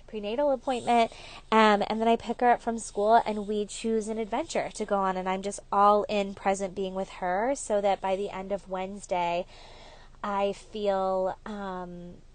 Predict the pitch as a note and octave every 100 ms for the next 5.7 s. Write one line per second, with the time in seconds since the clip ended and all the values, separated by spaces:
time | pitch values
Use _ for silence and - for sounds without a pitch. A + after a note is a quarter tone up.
0 | - - A#3+ G3 F#3 - C4+ F3 E3+ F#3+
1 | F3+ F3 E3 F3+ F#3 F#3 F3+ G3+ G3 F#3
2 | - G3+ G3 F#3+ F#3 F3 F3 F#3 F#3 F#3
3 | F3+ F3+ G3 G3+ - F#3 F#3 F#3+ F#3 F3+
4 | F3+ E3 F3 F3+ F3 - F3+ E3+ E3+ -
5 | - F3+ F3 F3 C#4+ -